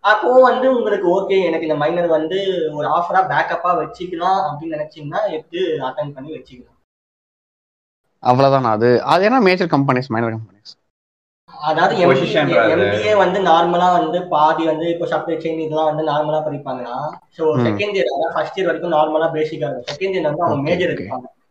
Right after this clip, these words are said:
Speaker 1: மேஜர்
Speaker 2: ம்.
Speaker 1: ஸ்பெஷலைசேஷன் வந்து ஹெச் ஆர், ஆ,
Speaker 2: ஓகே,
Speaker 1: ஹெச் ஆர்
Speaker 2: ஓகே,
Speaker 1: and
Speaker 2: ஓகே.
Speaker 1: ஃபைனான்ஸ் அந்த மாதிரி போவாங்க.
Speaker 2: ஓகே.
Speaker 1: ம்.
Speaker 2: ஓகே, மேஜர்ன்றது ஹெச் ஆர், ஒரு எம் பி ஏ ல ஸ்பெஷலைசேஷன் மாதிரி நம்ம வச்சுக்கலாம்.
Speaker 1: ம், ஆமா, ஆமா.
Speaker 2: ஓகே,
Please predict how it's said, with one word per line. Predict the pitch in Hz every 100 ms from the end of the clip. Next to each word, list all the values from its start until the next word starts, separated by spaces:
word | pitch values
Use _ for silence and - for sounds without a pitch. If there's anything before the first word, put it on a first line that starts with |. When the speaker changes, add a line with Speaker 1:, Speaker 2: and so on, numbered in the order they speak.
| _ -
Speaker 1:
மேஜர் | 160 196 170
Speaker 2:
ம். |
Speaker 1:
ஸ்பெஷலைசேஷன் | 135 117 110 170 - -
வந்து | 151 - 185 151
ஹெச் | - 165
ஆர், | 156 156 - - _ _ _
ஆ, | 160 151 147 147
Speaker 2:
ஓகே, | 143
Speaker 1:
ஹெச் | 147 -
ஆர் | 175
Speaker 2:
ஓகே, |
Speaker 1:
and | 165 160
Speaker 2:
ஓகே. |
Speaker 1:
ஃபைனான்ஸ் | 151 147 147 147 156
அந்த | 147 151
மாதிரி | 151 147
போவாங்க. | 143 131 127 123 - _ _ _ _ _ 110
Speaker 2:
ஓகே. | 104 - - - - _ _ _ _ _ _ _ -
Speaker 1:
ம். | - 113 - - 127
Speaker 2:
ஓகே, | 131
மேஜர்ன்றது | 131 143 165 185 208 233 202
ஹெச் | 170 175
ஆர், |
ஒரு | 143 151 147 139
எம் | 131 156
பி | 175
ஏ |
ல | 180 185
ஸ்பெஷலைசேஷன் | 135 151 139 131 131
மாதிரி | 127 147
நம்ம | 131 117
வச்சுக்கலாம். | 113 - 117
Speaker 1:
ம், | 139 131 127 135
ஆமா, | 147 135
ஆமா. | 123 123 120 - 131
Speaker 2:
ஓகே, | - - 131